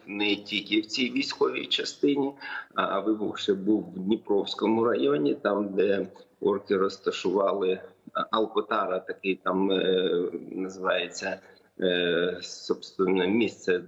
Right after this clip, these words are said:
де знаходились орки, і, е, там, е, було так само влучне попадання, і, е, розташованими орками ремонтна база своєї техніки була,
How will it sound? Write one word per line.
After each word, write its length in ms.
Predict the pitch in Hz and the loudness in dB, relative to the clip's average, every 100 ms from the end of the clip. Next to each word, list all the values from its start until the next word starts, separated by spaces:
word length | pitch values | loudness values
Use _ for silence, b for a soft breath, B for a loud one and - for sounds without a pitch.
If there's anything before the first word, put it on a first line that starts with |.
| - | 2
де 340 | 87 87 85 - | 2 2 -4 -2
знаходились 920 | 87 90 95 - 90 90 90 - - | -2 0 0 0 0 0 0 -2 0
орки, 640 | - 139 143 - 123 110 - | 2 2 0 0 2 2 0
і, 720 | 95 98 98 92 92 90 90 85 B B B - | -2 0 2 4 4 2 2 -2 B B B -2
е, 500 | 90 92 90 87 85 B B B _ - | 2 4 4 2 0 B B B _ -2
там, 360 | 110 113 113 | 0 0 0
е, 120 | 101 95 | 2 0
було 400 | 90 92 98 101 | 0 0 2 0
так 280 | - 98 | 0 -2
само 300 | - 98 87 | -2 -2 0
влучне 480 | 87 95 92 - 92 | 0 -2 -2 0 -2
попадання, 760 | - 95 90 101 120 127 120 101 98 - | 0 0 0 0 0 2 0 2 0 -2
і, 640 | 95 90 92 92 92 92 85 87 92 | -10 -12 -10 -8 -2 0 0 -2 0
е, 340 | 90 92 90 87 78 | 4 4 4 2 2
розташованими 1000 | 95 - 98 - 113 98 95 95 92 92 | -2 -2 -4 0 0 0 -4 -4 -2 0
орками 600 | 87 92 101 - 95 92 | -2 0 0 0 -2 0
ремонтна 640 | 95 101 104 101 - 95 | 2 2 0 0 -2 -4
база 560 | 90 101 90 92 90 90 | 0 0 0 0 -2 -2
своєї 560 | - 98 95 95 95 92 | -4 0 2 4 2 0
техніки 600 | - 120 - 101 - 92 | 0 -2 -2 -6 -6 -6
була, 400 | 90 95 98 | 0 2 2